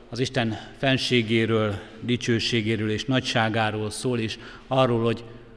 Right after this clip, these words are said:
mi emberek hogyan éljük ezt meg itt a földön. Ennek az ige hirdetésnek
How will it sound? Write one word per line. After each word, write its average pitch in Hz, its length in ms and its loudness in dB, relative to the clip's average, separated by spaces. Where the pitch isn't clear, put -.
mi 127 160 0
emberek 113 680 2
hogyan 107 280 -2
éljük 107 300 0
ezt 107 160 -4
meg 104 140 -4
itt 101 140 -8
a 101 80 -6
földön. 98 580 -4
Ennek 120 200 2
az 127 120 4
ige 131 180 8
hirdetésnek 127 1000 2